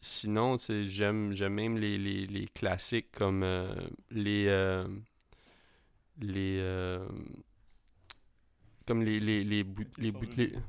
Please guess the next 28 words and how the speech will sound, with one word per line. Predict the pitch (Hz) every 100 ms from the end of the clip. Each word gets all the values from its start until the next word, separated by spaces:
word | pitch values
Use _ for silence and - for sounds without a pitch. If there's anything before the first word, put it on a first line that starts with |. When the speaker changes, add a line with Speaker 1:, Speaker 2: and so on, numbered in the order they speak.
| - -
Speaker 1:
ouais, | 120 120
c'est | -
correct, | 107 117 139 -
mais | 107
je, | -
je | 113 -
pédalais | 113 110 123 139
pas | 123 110
tant, | 107 127
là, | 156 151
je | 139
suis | 117
en | 101
train | 113 117
de, | -
vraiment | 107 107 101 107
de | 98
penser, | 104 95 - 113 107 -
j'ai-, | - 107 87
j'aime | 104 127 151
les, | 123 101
les, | 104 101 98
Speaker 2:
Je |
suis | 104
Speaker 1:
les, | 104 101 123
Speaker 2:
revenu | 104
Speaker 1:
euh, |
Speaker 2:
vite | 101